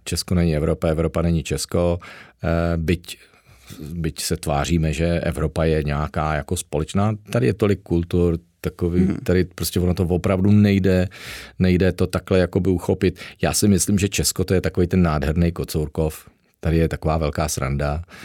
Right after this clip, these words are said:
Speaker 2: <laughs>
Speaker 1: Eh, tady
Speaker 2: Sranda ze všeho, ze
Speaker 1: máme,
Speaker 2: všech.
Speaker 1: máme přesně tak, tady prostě, já, já říkám, že je to takový legrační Kocourkov, je tady docela, jak se říká, prča.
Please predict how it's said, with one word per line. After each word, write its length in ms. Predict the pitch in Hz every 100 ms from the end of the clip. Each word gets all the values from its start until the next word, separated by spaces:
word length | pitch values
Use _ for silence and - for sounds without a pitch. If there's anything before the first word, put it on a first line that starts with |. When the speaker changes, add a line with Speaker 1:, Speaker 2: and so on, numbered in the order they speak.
| -
Speaker 2:
<laughs> 20 | 156
Speaker 1:
Eh, 1160 | 113 85 82 82 82 82 82 85 90 85 85
tady 140 | 87 90
Speaker 2:
Sranda 240 | 107 123
ze 160 | 123 127
všeho, 280 | - 131 107
ze 60 |
Speaker 1:
máme, 120 | 120 104
Speaker 2:
všech. 320 | 98 117 113
Speaker 1:
máme 360 | 101 95 101 104 104 101 92 104
přesně 400 | 117 110 120 98
tak, 340 | 90 92 -
tady 400 | 95 98 95 82 - - - -
prostě, 360 | 101 87 107 98 - 127 113
já, 200 | 123 123 110
já 220 | 104 117 107
říkám, 340 | 110 113 104
že 80 | 101
je 40 |
to 100 | 101
takový 320 | 92 110 110
legrační 480 | 101 90 95 - 104
Kocourkov, 680 | 87 76 92 92 98 98 90
je 120 | 98
tady 260 | - 98 95
docela, 480 | 82 - 110 92 82
jak 160 | 78
se 80 | 90
říká, 280 | 92 101 85
prča. 440 | 78 78 90 85